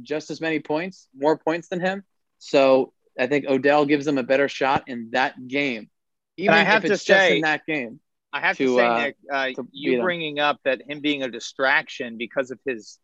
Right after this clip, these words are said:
Speaker 2: talent, like, distraction, uh, you didn't use that term, but
Speaker 1: Well,
Speaker 2: that's the term that came in my
Speaker 1: they're
Speaker 2: head, that
Speaker 1: gonna
Speaker 2: if he's
Speaker 1: respect
Speaker 2: lining
Speaker 1: him,
Speaker 2: up,
Speaker 1: yeah.
Speaker 2: yeah, if he's, if he's lining up,
Speaker 1: You can't
Speaker 2: you
Speaker 1: leave him
Speaker 2: gotta
Speaker 1: alone.
Speaker 2: respect him going downfield, and then there could be an easy,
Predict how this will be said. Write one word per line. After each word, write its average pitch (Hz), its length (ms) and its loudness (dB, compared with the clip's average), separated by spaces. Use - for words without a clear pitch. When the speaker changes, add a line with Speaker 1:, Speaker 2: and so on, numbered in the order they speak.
Speaker 2:
talent, 131 440 -2
like, 113 220 -4
distraction, 139 580 -2
uh, 127 40 -4
you 143 160 2
didn't 127 180 0
use 143 180 -6
that 117 200 -4
term, 156 240 -2
but 117 100 -2
Speaker 1:
Well, 165 120 0
Speaker 2:
that's 127 180 -2
the 117 80 -10
term 135 180 -4
that 120 120 -8
came 135 120 0
in 123 80 -2
my 131 160 2
Speaker 1:
they're 131 100 4
Speaker 2:
head, 151 100 4
that - 20 4
Speaker 1:
gonna 165 160 4
Speaker 2:
if 165 60 6
he's 202 160 4
Speaker 1:
respect 180 100 4
Speaker 2:
lining 165 260 2
Speaker 1:
him, 147 40 -4
Speaker 2:
up, 180 320 2
Speaker 1:
yeah. 170 100 2
Speaker 2:
yeah, 139 40 2
if - 80 -6
he's, - 180 -10
if - 140 -12
he's 180 160 -8
lining 151 340 -2
up, 160 220 0
Speaker 1:
You 131 100 -8
can't 165 200 2
Speaker 2:
you 151 40 2
Speaker 1:
leave 151 80 8
him 156 80 6
Speaker 2:
gotta 135 120 6
Speaker 1:
alone. 151 160 4
Speaker 2:
respect 175 240 0
him 151 120 -12
going 147 280 -4
downfield, 139 440 -2
and 139 80 -12
then 135 100 -8
there 131 120 -6
could 165 200 -6
be 151 160 0
an 131 80 -4
easy, 147 500 -4